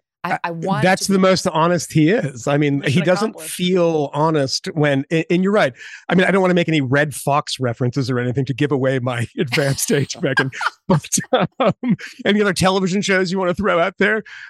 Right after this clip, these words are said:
Speaker 2: Um, so, like the
Speaker 1: Yeah.
Speaker 2: Beverly Hillbillies used to say. No, the thing about Newt Gingrich and why that is a good
Speaker 1: Jeffersons? That was
Speaker 2: comparison
Speaker 1: a favorite.
Speaker 2: <laughs> as Wheezy once said. But the good,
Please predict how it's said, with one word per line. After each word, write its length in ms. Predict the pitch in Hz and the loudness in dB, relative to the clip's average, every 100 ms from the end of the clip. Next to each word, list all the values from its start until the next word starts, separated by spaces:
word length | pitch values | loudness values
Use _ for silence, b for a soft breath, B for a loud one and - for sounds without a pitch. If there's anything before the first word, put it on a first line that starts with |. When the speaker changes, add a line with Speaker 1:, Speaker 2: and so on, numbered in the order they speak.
| - | -2
Speaker 2:
Um, 280 | 175 175 170 | 2 4 2
so, 160 | 151 208 | 0 2
like 160 | 208 214 | 2 0
the 60 | |
Speaker 1:
Yeah. 40 | 190 | 0
Speaker 2:
Beverly 340 | 240 349 247 | 0 0 -2
Hillbillies 460 | 175 220 165 139 127 | -2 -2 -2 -2 -4
used 140 | 127 | -6
to 80 | 127 | -4
say. 160 | 143 127 B B | -4 -4 B B
No, 200 | 196 214 196 196 | 2 2 0 -4
the 200 | 185 208 | 0 2
thing 180 | 277 320 | 2 2
about 180 | 233 | 2
Newt 140 | 403 196 | 0 -2
Gingrich 320 | 196 175 143 | 0 0 0
and 120 | 160 147 | -2 0
why 280 | 147 160 190 | 0 2 2
that 180 | 185 165 | 2 2
is 100 | 160 | 2
a 60 | 160 | 0
good 200 | 151 135 | 0 0
Speaker 1:
Jeffersons? 500 | 160 151 190 185 - | 0 0 0 0 -2
That 80 | 135 | -2
was 100 | 131 | -4
Speaker 2:
comparison 20 | |
Speaker 1:
a 40 | |
favorite. 340 | - 156 170 - - 220 | -6 -8 -8 -12 -4 0
Speaker 2:
<laughs> 1600 | 214 - _ - 220 226 - 233 202 _ - 247 - - 302 | 0 -2 _ -6 -6 -4 -8 -6 -6 _ -4 -4 -4 -8 -4
as 220 | - 190 165 | 0 0 0
Wheezy 420 | 196 226 202 190 | 0 0 -2 -2
once 280 | 147 139 - | 0 -2 -2
said. 220 | 160 127 B B B | -2 -2 B B B
But 160 | 208 | 0
the 100 | 196 | 2
good, 260 | 185 214 302 | 2 2 0